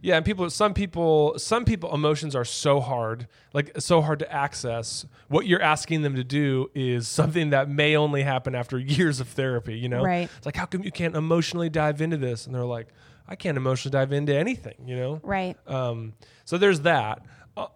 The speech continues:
Speaker 1: I think probably the biggest thing, though, is that emotions, these types of emotions are incredibly painful.
Speaker 2: Mm-hmm.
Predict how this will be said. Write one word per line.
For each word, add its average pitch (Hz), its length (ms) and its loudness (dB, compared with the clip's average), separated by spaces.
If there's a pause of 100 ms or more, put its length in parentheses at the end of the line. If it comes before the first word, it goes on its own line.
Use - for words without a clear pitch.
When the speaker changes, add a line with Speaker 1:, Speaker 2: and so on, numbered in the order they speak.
(300)
Speaker 1:
I 160 100 4
think 196 260 -2
probably 214 380 4
the 151 140 2
biggest 160 340 -2
thing, 135 220 -4
though, 127 140 0
is 135 160 -2
that 139 180 0
emotions, 139 560 -4
these 175 420 -4
types 175 300 -4
of 147 100 -6
emotions 131 600 -4
are 135 200 0
incredibly 131 380 -4
painful. 123 460 -10 (120)
Speaker 2:
Mm-hmm. 196 280 2